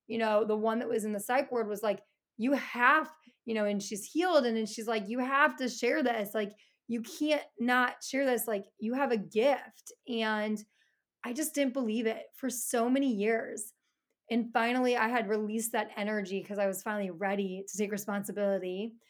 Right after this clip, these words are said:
I was finally ready to work through it. And I realized that I have this gift that I have to share with the world. And where I see, and the reason I'm sharing that prior is because that leads me to where I wanna be in five years.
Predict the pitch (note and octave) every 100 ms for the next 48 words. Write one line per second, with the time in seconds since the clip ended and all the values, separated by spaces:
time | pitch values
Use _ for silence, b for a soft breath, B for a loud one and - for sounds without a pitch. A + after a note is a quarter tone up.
0 | _ - A3 G3+ A#3 A3 F3+ G#3+ A3 G#3
1 | G3 G3+ F#3+ - G#3+ G#3 G3 G3 - _
2 | _ _ _ _ _ - A3 G#3+ G#3+ G#3
3 | F#3+ G#3+ C4 C4 G#3+ F#3+ - A#3 F#3+ -
4 | - B3+ B3 G#3 - - G#3 A#3 A#3 G3
5 | F3 - - A3+ A3+ G#3+ E3+ - G3+ G3
6 | F#3 - - G3+ F#3+ D3+ D3 - - _
7 | _ _ _ _ - A3 A3 A3+ A3 G#3+
8 | G#3 - _ _ - A#3 C4 B3 - -
9 | B3+ C#4 A3+ G#3 G#3+ C4+ C4 A#3 G#3+ G3+
10 | - A3+ A3 A3+ G#3+ F#3+ - - - G#3+
11 | B3+ C#4 A3+ G#3 F3+ G3 G#3 G#3+ G#3 G#3
12 | - _ _ A3 A#3 A#3+ A3 B3+ A3+ A#3+
13 | A3 F#3+ G3+ F#3+ F#3 F3 G#3+ C4+ - -
14 | C4 - - - G4 -